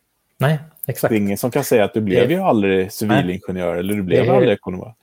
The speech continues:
Speaker 1: Nej, det är fruktansvärt tacksamt.
Speaker 2: Du kan bara lyckas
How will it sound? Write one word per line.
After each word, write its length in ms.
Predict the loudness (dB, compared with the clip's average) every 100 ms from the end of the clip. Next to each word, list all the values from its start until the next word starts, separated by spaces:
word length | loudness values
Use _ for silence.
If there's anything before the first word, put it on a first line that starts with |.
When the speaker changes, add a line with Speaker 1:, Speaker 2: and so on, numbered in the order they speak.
| _
Speaker 1:
Nej, 140 | -10 -6
det 60 | -4
är 40 |
fruktansvärt 560 | 2 2 0 -4 -2 0
tacksamt. 520 | -2 -6 -12 -10 -2
Speaker 2:
Du 80 | 0
kan 180 | 2 4
bara 260 | 4 6 6
lyckas 320 | 4 2